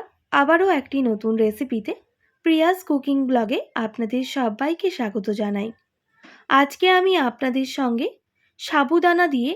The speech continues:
একটি দারুণ স্বাদের রেসিপি বানিয়ে দেখাবো। যারা উপবাস বা নিরামিষ খেতে পছন্দ করেন, একাদশীর দিনও এইভাবে সাবুদানার রেসিপি বানিয়ে খেতে পারেন।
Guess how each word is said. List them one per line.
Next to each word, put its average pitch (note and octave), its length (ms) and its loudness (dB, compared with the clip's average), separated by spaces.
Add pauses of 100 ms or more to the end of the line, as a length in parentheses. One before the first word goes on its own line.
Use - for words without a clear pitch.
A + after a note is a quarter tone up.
(120)
একটি A3+ 320 -6
দারুণ C4 340 0
স্বাদের E4 360 -2
রেসিপি A3 380 -2 (180)
বানিয়ে A#3+ 400 0
দেখাবো। G3+ 440 -4 (1040)
যারা D4+ 280 2 (480)
উপবাস C4+ 600 2 (240)
বা B3 240 2 (600)
নিরামিষ E4 540 2
খেতে C4 260 -2
পছন্দ A#3+ 500 -2
করেন, A#3 340 -2 (720)
একাদশীর E4 580 2
দিনও F4+ 240 2 (120)
এইভাবে C#4 440 -2
সাবুদানার A#3+ 600 -4
রেসিপি A3 460 -2
বানিয়ে A3 340 -4
খেতে G#3 300 -6
পারেন। G#3 320 -4